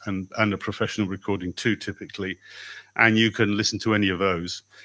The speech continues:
And at the bottom is a timeline that helps you navigate through, um, the gigs.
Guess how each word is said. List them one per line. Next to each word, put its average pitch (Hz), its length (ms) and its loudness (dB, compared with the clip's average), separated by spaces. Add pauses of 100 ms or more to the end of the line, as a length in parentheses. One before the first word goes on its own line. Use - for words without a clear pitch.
(180)
And 101 200 4
at 95 60 2
the 101 60 4
bottom 107 300 4
is 87 120 0
a 101 40 -2
timeline 95 640 0
that 85 120 -6
helps 101 240 -2
you 101 80 2
navigate 95 520 0
through, 92 500 0
um, 90 320 -6 (320)
the 104 80 -4
gigs. - 400 -2